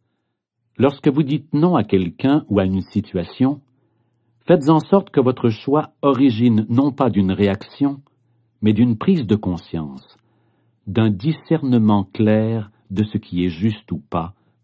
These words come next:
pour vous dans le moment. Que ce non ne soit pas une réaction, qu'il soit un non de grande qualité,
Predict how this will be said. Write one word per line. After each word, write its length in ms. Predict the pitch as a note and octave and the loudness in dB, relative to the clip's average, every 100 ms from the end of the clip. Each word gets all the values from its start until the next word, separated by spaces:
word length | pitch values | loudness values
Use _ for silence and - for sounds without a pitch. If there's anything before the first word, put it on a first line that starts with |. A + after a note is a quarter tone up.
| _ | _
pour 240 | - A2+ D#2+ | 0 0 0
vous 300 | D2 F2 E2+ - | -8 -6 -6 -6
dans 160 | G#2 F#2+ | -4 -2
le 80 | |
moment. 420 | E2 C#2+ C#2+ F#2 - _ _ _ _ _ _ _ _ _ | -4 -8 -10 -14 -18 _ _ _ _ _ _ _ _ _
Que 100 | - | -2
ce 180 | B2+ - | -2 2
non 360 | C#3+ C#3+ D#3 C#3+ A#2+ | 2 4 2 2 0
ne 100 | A#2 | 0
soit 240 | - A#2 | 0 0
pas 200 | C#3 C#3 | 0 -2
une 160 | - G#2 | 0 0
réaction, 720 | F#2+ F#2 D#2+ - - G2+ E2+ - _ _ _ _ | 0 0 -2 -10 -6 -4 -4 -10 _ _ _ _
qu'il 220 | - A#2 - | -2 -2 -2
soit 260 | C3+ D3 - | -2 -2 0
un 180 | A2 G#2+ | 0 2
non 340 | A2 A2 B2+ G2 | 2 2 0 0
de 120 | G#2 | -2
grande 460 | F2 G2+ C3 C#3 A2+ | 0 0 0 0 -2
qualité, 760 | G2 F2 D2 _ - D2 - | -4 -4 -8 _ -12 -12 -14